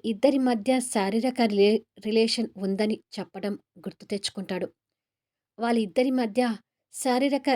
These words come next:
రిలేషన్ ఉందన్న విషయం గుర్తుకు రాగానే మనసు చివుక్కుమంటుంది. ఆ విషయం గురించి ఆలోచిస్తూ,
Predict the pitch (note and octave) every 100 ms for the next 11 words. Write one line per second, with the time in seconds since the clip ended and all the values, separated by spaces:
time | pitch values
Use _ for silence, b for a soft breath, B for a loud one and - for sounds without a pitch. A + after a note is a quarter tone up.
0 | - G#3+ G#3+ A3 A#3 A3+ G3 G#3 G#3+ A3+
1 | F#3+ F#3 - A3+ G#3 G3 F3+ - A3+ A3+
2 | F#3+ F#3 F#3+ C#4 C#4+ _ _ _ - G3+
3 | G#3 G3+ A3+ G#3+ - - G3+ G3+ - A3
4 | G3 G3 F#3+ - _ _ _ _ _ _
5 | _ _ C4+ C4 A#3+ A3+ D#4 C4 B3+ B3+
6 | B3 - G3+ G3 G#3+ A3 G3+ -